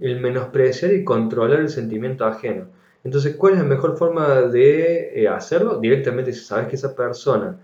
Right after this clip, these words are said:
es así, no le cuentes tus logros, pero, si no lo podés evitar, entonces la forma es descalificar tu propio logro.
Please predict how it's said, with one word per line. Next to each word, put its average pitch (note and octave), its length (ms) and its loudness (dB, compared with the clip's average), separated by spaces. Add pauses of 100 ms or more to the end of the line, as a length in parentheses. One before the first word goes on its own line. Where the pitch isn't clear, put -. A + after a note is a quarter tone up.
(280)
es B2+ 140 0
así, C3 260 -2
no F#3 100 2
le C#3 140 4
cuentes A#2 300 2
tus G#2+ 140 -4
logros, A2+ 580 4 (800)
pero, F#3 680 8 (1080)
si G#2 340 -2
no A#2 180 2
lo E3 140 6
podés D#3 280 2
evitar, D#3+ 640 0 (800)
entonces C3+ 400 2
la B2 100 0
forma C#3 340 2
es C3 220 0
descalificar A#2+ 720 0
tu A2 120 -6
propio G#2 240 -2
logro. F2 400 -6